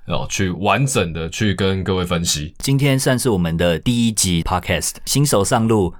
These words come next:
Speaker 2: 如果哪里觉得不好的话，还请多多包涵，
Speaker 1: <laughs>
Speaker 2: 多多指教。如果喜欢我们的话，可以在下方留言评论，拜托拜托。
Speaker 1: 这对我们也很重要。
Speaker 2: 没错。是的。
Speaker 1: 不，我们其实也想要知道，我们到底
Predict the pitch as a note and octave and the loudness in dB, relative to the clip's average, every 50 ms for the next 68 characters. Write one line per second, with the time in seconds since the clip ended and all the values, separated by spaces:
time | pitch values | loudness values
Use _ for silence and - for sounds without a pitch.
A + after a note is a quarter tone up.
0 | - - - A#2 A#2 B2 A#2 G#2 G2+ G2 G#2 G2+ F#2+ - F#2+ F2+ F2+ F#2 F2 E2+ | -12 -6 -4 0 2 2 2 4 4 2 2 2 0 0 0 2 2 2 2 2
1 | F#2 - - A2+ F#2 F2+ D#2+ D#2 D#2+ F#2+ G2 F#2 - F2+ E2+ - - F2+ D#2 D#2+ | 0 0 -2 -2 0 0 -2 -2 0 0 0 2 0 0 -2 -2 -4 -4 -4 -4
2 | D2 - G2+ G2 G#2 G#2 - G#2+ G#2 G#2 G2 F#2 F2 F2 F#2+ G#2 G2+ G#2 G#2 G2+ | -4 -2 0 2 2 2 4 4 4 4 2 2 0 0 0 2 2 2 2 2
3 | - - C3+ - - G2 F2 F2 - - - B2+ C#3+ D#3+ - - G2+ G#2 A#2 B2 | 0 -2 0 2 2 2 2 0 -2 -4 0 2 2 2 2 2 0 0 2 2
4 | A2+ G2 F#2 F2 E2+ E2+ G2+ A2 G2+ F#2 - G#2 F2+ F2 A2 G2+ F#2+ F2+ E2+ - | 2 2 2 0 0 2 2 2 2 2 0 0 0 2 2 2 0 0 0 0
5 | - G2+ G2 - G2+ G2 G2+ G#2+ - F#2+ G2 G2 G2+ G2+ F#2+ F#2 F2 F2 G2 - | 0 2 2 2 0 0 0 -2 -4 -2 0 2 4 4 4 2 0 0 -2 -2
6 | - G2 G#2+ A2+ G2+ E2+ E2+ - - - - - - _ - E2+ F#2+ F2+ F#2+ F2+ | -2 -2 -2 -4 -6 -6 -8 -12 -18 -20 -20 -20 -20 _ -4 -4 -2 -2 -2 0
7 | F2+ F2+ E2+ F2 E2 D#2+ D#2 - - - - - F2 A2 G#2+ G#2 A2 F#2+ E2 E2 | 0 -2 0 -2 -2 -4 -4 -8 -12 -8 -4 -2 0 2 2 2 2 0 0 -4
8 | E2+ E2+ F2 F2 D#2+ - F#2 F2+ E2+ E2 D#2+ D#2+ D#2+ - - - - G#2+ F#2+ E2 | -8 -10 -10 -10 -10 -8 -8 -8 -6 -6 -6 -8 -8 -8 -6 -2 0 0 2 2
9 | D#2 D2+ C#2+ - _ _ C3+ C3+ B2 G#2+ G#2 A2 - D#3+ E3 F3+ F3 F3 - - | 0 0 -2 -6 _ _ 0 0 0 0 -2 -2 -2 0 0 2 2 0 0 0
10 | F#2+ G2 A2+ A2 G#2 - - G#2+ G#2 G2+ G2 - A2 G#2 F#2+ F2+ F2 E2+ E2+ F2 | 0 0 0 -2 -4 -8 -8 -6 -6 -6 -4 -2 0 0 0 0 -2 -4 -6 -4
11 | F2 F2+ F2+ F2+ A#2 A2+ F#2 F2 D#2+ | -4 -4 -2 0 -2 -2 -2 -4 -8